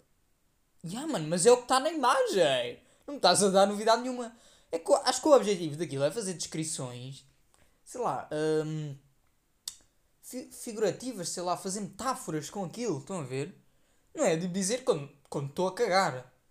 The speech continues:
Ou quando, quando alguém me dá uma facada nas costas. Puto, isso é o que tá a acontecer na imagem. Não, não, não, não estejas a dizer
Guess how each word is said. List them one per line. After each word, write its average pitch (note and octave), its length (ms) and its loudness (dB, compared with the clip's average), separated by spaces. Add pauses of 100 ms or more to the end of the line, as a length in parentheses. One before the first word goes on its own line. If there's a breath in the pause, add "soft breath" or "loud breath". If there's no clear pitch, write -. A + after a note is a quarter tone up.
(440)
Ou C3+ 280 -6
quando, F3+ 320 -6
quando F#3 160 -4
alguém F3 220 0
me F3+ 60 -6
dá F#3 60 0
uma G3+ 140 -2
facada A3+ 400 -6
nas A3 120 -8
costas. - 280 -2
Puto, - 280 -4
isso - 140 -6
é E3 60 0
o D#3+ 60 0
que - 60 -16
tá G3+ 80 6
a - 40 8
acontecer A3+ 400 -2
na A3 100 -2
imagem. F3 440 2
Não, C3+ 100 -6
não, E3 600 -4 (360 loud breath)
não, G3 260 -6 (300)
não G3 180 -2
estejas E3+ 580 -2
a F3 60 -4
dizer F3+ 640 -4